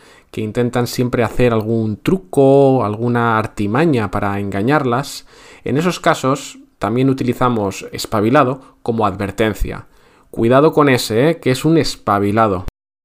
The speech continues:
Y para terminar, te voy a poner un ejemplo muy bueno de una persona real muy espabilada.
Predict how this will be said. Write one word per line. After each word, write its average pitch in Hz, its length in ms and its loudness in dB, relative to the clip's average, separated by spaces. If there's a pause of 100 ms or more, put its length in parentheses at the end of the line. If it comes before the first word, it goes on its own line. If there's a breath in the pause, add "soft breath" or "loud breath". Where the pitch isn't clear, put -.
(260)
Y 135 100 2
para 127 240 2
terminar, 156 560 2
te - 80 -2
voy 139 200 4
a 151 100 2
poner 139 280 4
un 135 120 4
ejemplo 123 500 2
muy 156 300 6
bueno 139 440 4
de 120 140 -4
una 131 220 2
persona 123 520 0
real 123 580 2 (160)
muy 123 360 0
espabilada. 98 680 0